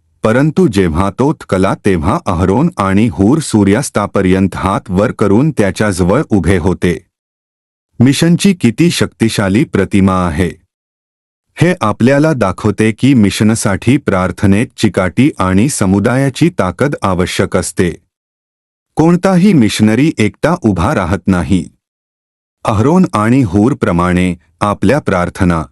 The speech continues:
प्रोत्साहन आणि एकता याद्वारे सुवार्ता सांगणाऱ्यांना पाठिंबा देण्याचे आवाहन आपल्याला केले आहे.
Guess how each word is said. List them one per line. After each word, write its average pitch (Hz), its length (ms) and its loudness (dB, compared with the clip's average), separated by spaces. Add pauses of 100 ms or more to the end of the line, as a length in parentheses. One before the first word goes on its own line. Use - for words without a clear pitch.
(300)
प्रोत्साहन 127 720 0
आणि 98 400 0
एकता 110 480 -2
याद्वारे 92 560 0
सुवार्ता 92 600 0
सांगणाऱ्यांना 87 760 0
पाठिंबा 92 580 0
देण्याचे 90 640 0
आवाहन 90 520 -2 (100)
आपल्याला 92 500 0
केले 90 360 0
आहे. 85 340 -2